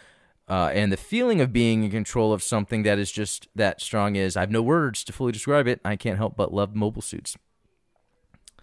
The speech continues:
Um, congrats on your engagement to Mi-, Miorine.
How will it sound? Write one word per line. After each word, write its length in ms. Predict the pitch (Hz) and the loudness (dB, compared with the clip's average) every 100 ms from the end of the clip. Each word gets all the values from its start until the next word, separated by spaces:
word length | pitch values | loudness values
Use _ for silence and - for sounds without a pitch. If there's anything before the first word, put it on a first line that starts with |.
| _ _ _ - | _ _ _ -8
Um, 400 | 104 107 101 87 _ _ | -2 0 -2 -6 _ _
congrats 2250 | - 123 110 104 92 - _ _ _ _ _ _ _ - 92 92 98 123 180 190 - - - | -10 -4 -2 -4 -8 -20 _ _ _ _ _ _ _ -18 -12 -8 -4 -4 -2 -4 -6 -10 -8
on 380 | 110 110 110 113 | -4 0 0 -2
your 800 | 101 104 107 104 104 101 101 104 _ - _ - | -6 -4 0 2 2 2 0 -6 _ -20 _ -4
engagement 1600 | 98 95 113 117 127 127 117 104 - - 101 95 95 - - - - | -2 -2 0 2 2 -2 -6 -10 -10 -4 -2 0 -2 -6 -14 -14 -14
to 680 | - 104 92 87 85 82 92 _ _ _ _ _ _ _ - | -8 -2 0 0 -2 -4 -6 _ _ _ _ _ _ _ -16
Mi-, 360 | 85 82 80 - _ _ _ _ _ _ _ - - - | -10 -10 -10 -14 _ _ _ _ _ _ _ -20 -20 -20
Miorine. 1200 | - - - - - - - - - - - | -20 -20 -20 -18 -16 -14 -14 -14 -14 -16 -16